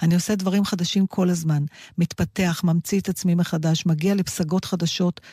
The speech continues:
שואף ללא מגבלות ומעצורים. ובמקביל, כל יום נהיה קצת יותר קשה. כל יום אני מוותר על משהו, מתנתק ממשהו שהוא כבר לא זה.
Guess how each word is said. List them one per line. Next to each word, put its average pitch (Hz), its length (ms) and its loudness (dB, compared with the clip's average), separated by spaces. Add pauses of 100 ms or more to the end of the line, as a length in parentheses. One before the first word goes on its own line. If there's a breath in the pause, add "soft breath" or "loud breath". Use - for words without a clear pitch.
שואף - 360 -2
ללא 190 220 4
מגבלות 170 540 0
ומעצורים. 151 640 0 (340)
ובמקביל, 170 580 0
כל 202 280 -2
יום 190 180 2
נהיה 165 180 0
קצת - 340 -6
יותר 165 220 -6
קשה. 165 320 -4 (440 loud breath)
כל 202 240 0
יום 226 160 2
אני 226 100 0
מוותר 190 480 0
על 160 120 0
משהו, 143 360 -2 (240 soft breath)
מתנתק 175 600 0
ממשהו 180 480 2
שהוא 160 180 -2 (120)
כבר 156 240 -2
לא 151 200 2
זה. 135 180 -4